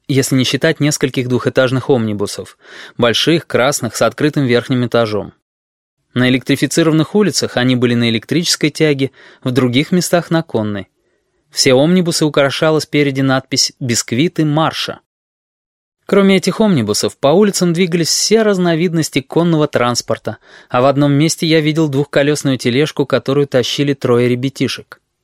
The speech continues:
И ни единого автомобиля, во всяком случае, ни один не попался мне на глаза. Прохожие переходили улицы там, где им вздумается, и повсюду были рекламные надписи. "Серебос", понятия не имею, что это такое,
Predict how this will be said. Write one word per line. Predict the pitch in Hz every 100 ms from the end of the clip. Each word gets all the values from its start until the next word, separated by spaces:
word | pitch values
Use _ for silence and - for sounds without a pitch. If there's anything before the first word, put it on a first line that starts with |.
| _ _ _ _
И | 117 120
ни | 120 151 180
единого | 180 143 165 160 156
автомобиля, | 156 156 151 151 151 113 - _ - -
во | 120 117
всяком | 143 147 175
случае, | - 196 - 185
ни | 147
один | 120 135
не | 160
попался | 143 117 123 127 131
мне | 123 123
на |
глаза. | 123 123 113 104 92 _ _ _ _ _ _
Прохожие | - 131 - 208 185
переходили | 165 127 127 135 131 131
улицы | 131 120 -
там, | 113 170 180
где | 120 117
им | 107
вздумается, | 113 156 175 151 - 135 - _ _ -
и | 123
повсюду | 127 117 202 185 165
были | 160
рекламные | 147 127 135 143 147 135
надписи. | 117 98 - - - - _ _ -
"Серебос", | - 202 180 123 113 92 - - _ _ -
понятия | 123 117 101 110
не | 110
имею, | 120 131
что | - 131
это | 135
такое, | 131 127 131 123